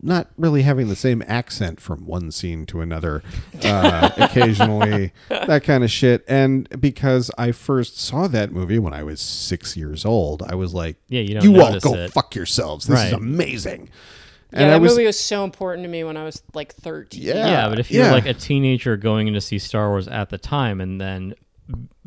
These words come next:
Speaker 3: being fully an adult by the time Return of the Jedi comes out.
Speaker 1: Different, different deal.
Speaker 3: Yeah, then
Speaker 1: Different
Speaker 3: you,
Speaker 1: bag
Speaker 3: you can
Speaker 1: entirely.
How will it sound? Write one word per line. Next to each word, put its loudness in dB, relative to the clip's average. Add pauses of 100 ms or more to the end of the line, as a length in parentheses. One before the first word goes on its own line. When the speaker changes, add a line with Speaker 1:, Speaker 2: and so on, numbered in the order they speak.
(140)
Speaker 3:
being 4
fully -2
an -4
adult -4
by -6
the -8
time -6
Return -8
of -6
the -10
Jedi -4
comes -8
out. -10
Speaker 1:
Different, -2 (200)
different -4
deal. -12
Speaker 3:
Yeah, -4
then -4
Speaker 1:
Different 4
Speaker 3:
you, -2
Speaker 1:
bag -4
Speaker 3:
you -8
can -6
Speaker 1:
entirely. -4